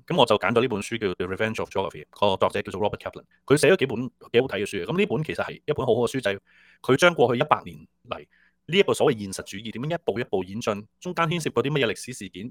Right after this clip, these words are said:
引發咗啲咩歷史事件，佢會，即係一一咁樣講得好清楚。咁同埋呢本書嘅後半段呢，都有分析而家嗰個世界局勢，即係我覺得佢，即係一本書就可以學咗一門學派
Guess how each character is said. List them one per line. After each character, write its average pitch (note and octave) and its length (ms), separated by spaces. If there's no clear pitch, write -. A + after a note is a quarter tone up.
引 A#2 240
發 D#3 80
咗 D#3+ 140
啲 E3 60
咩 E3+ 180
歷 - 120
史 C3+ 100
事 F#2 120
件， G2 160
佢 B2+ 140
會， C3 300
即 E3+ 100
係 D#3 40
一 - 20
一 D#3 40
咁 D#3 220
樣 C3 240
講 A#2+ 220
得 B2 60
好 G#2 80
清 A#2 140
楚。 - 100
咁 - 80
同 - 80
埋 F#2+ 80
呢 - 60
本 C3 100
書 D3+ 100
嘅 C#3 40
後 G2 120
半 G#2+ 100
段 F#2+ 140
呢， A#2+ 100
都 C3 80
有 F#2+ 140
分 B2+ 380
析 - 120
而 F#2+ 320
家 B2+ 220
嗰 A2 100
個 G2+ 160
世 F#2 120
界 F2+ 100
局 - 80
勢， - 280
即 C#3 80
係 G2 180
我 A#2 120
覺 E3 60
得 F3 80
佢， A#2+ 200
即 D#3 120
係 D#3+ 80
一 - 40
本 A#2 120
書 D3 200
就 B2+ 120
可 G2+ 120
以 A2+ 180
學 - 300
咗 G#2+ 120
一 C#3 40
門 A2 120
學 - 200
派 G2+ 160